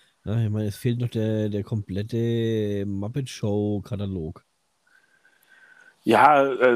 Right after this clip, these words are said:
Speaker 2: es fehlen auch noch ganze Serien teilweise, wo ich denke so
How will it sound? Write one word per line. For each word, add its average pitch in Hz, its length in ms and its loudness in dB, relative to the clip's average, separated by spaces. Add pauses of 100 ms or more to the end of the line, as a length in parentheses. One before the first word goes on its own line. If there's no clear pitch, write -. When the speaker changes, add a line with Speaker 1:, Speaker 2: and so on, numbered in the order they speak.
(120)
Speaker 2:
es 113 120 6
fehlen 135 240 4
auch 120 80 6
noch 117 160 6
ganze 120 300 0
Serien 131 600 2
teilweise, 113 720 -2
wo 110 40 -16
ich 107 100 -18
denke 117 200 -8
so 113 100 -20